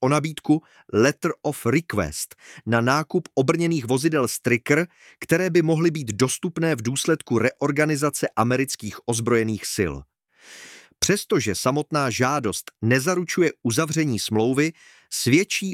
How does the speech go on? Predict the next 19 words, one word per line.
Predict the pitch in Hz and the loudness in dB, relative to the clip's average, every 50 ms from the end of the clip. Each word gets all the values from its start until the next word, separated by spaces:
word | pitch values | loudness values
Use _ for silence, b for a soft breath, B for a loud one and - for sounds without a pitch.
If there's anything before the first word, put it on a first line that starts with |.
| - _ | -6 _
o | 110 107 | -2 0
vážném | 92 117 120 131 135 120 123 139 139 135 | 0 2 0 0 0 -2 -2 -2 -2 0
zájmu | 117 113 120 120 120 117 117 110 | 0 0 0 0 0 0 -2 0
Varšavy. | 92 104 95 95 - - - 92 80 82 69 - _ _ _ _ B B B B B B B B B _ | 0 0 0 0 -2 -2 -2 -2 -2 -4 -8 -10 _ _ _ _ B B B B B B B B B _
Zvažovaný | - 104 95 107 107 127 147 147 165 208 196 202 196 196 175 143 | -10 -4 -4 0 0 0 0 2 0 0 0 0 0 0 2 2
nákup | 120 120 127 143 - - 175 180 - - _ | 2 2 0 -2 -2 -2 -4 -4 -4 -6 _
přichází | - - 143 131 - 170 165 165 151 131 117 101 | -4 -2 -2 0 0 -2 -2 -2 -2 -4 -6 -8
v | 92 | -4
době, | 90 110 104 98 110 113 120 151 170 B B B B B B B | 0 0 0 2 2 2 2 0 -2 B B B B B B B
kdy | 110 113 123 175 | -2 2 2 4
má | 196 202 180 165 | 4 2 2 2
domácí | 127 135 151 180 180 185 180 - - - 123 | 2 2 2 2 0 0 -2 -4 -4 -4 -4
výrobce | 107 110 120 135 151 147 - - - 160 135 | -2 0 0 2 0 0 -2 -2 0 0 0
Rosomak | 123 123 - - 147 147 147 143 143 - - - | 0 -2 -2 -2 0 0 0 -2 -4 -4 -4 -4
S | 127 - - - _ - | -4 -4 -6 -6 _ 0
A | 92 92 87 92 104 | 0 0 0 0 -2
v | 117 - | -4 -6
Siemianovicích | - - - 113 113 113 117 120 117 117 113 104 110 - - - 104 - - | -6 -2 2 2 2 2 2 0 0 0 0 0 -2 -2 -4 -8 -12 -8 -8
Šlonských | - - 98 87 85 90 - - - 113 131 156 - | -4 -2 -2 -2 -2 -4 -6 -4 -2 -2 -2 -2 -4